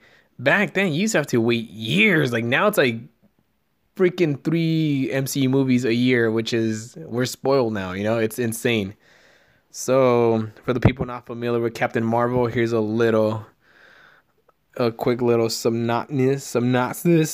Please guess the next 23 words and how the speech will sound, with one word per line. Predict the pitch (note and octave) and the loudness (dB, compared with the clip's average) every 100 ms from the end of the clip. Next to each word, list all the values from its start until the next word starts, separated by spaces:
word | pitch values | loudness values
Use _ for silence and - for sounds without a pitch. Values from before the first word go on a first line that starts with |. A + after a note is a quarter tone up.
| - | -6
synopsis, | - C3+ B2+ C3 - - D3+ D3+ D3 | -2 0 2 0 -4 0 2 2 0
a | |
little | B2+ B2 | 0 0
premise | A2+ B2+ B2 C3 | 2 0 0 0
of | C3 | 0
it. | C3+ A#2+ - _ _ _ _ _ _ _ _ - - _ - _ _ _ | 0 -2 -12 _ _ _ _ _ _ _ _ -14 -14 _ -20 _ _ _
So, | - - F#3 F#3+ F3+ E3+ C3 - | -8 0 4 6 6 4 0 -4
okay. | G3 F#3 D#3+ D#3+ D#3 _ _ _ _ _ _ _ _ _ _ _ _ _ _ _ _ _ _ _ _ _ _ _ _ _ _ _ | -4 0 0 0 -4 _ _ _ _ _ _ _ _ _ _ _ _ _ _ _ _ _ _ _ _ _ _ _ _ _ _ _
So, | - B2 | -4 -4
Captain | - D3+ D3+ C3 | 0 0 2 2
Marvel, | A#2+ A2+ A2+ A2 G#2+ - _ | 2 2 0 -2 -4 -14 _
it's | A#2+ A2 - | -6 -4 -6
set | - D#3+ E3 F3+ | -2 2 2 2
in | C3+ B2 | 2 0
the | A#2 | 2
mid | A#2+ C3 | 2 2
nineteen | B2+ A#2+ B2 - A2 | 2 0 -2 -2 0
nineties. | G#2+ G#2 F#2 G2+ - | 0 -2 -6 -8 -6
Captain | - - E3+ | -4 0 0
Marvel | C#3+ C3+ C#3 | 2 2 0
follows | B2+ B2 B2+ B2 | 2 2 2 -2
Carol | - B2 A#2 | -4 -2 0
Danvers, | A2+ A2 A2+ B2+ | -2 -4 -4 -4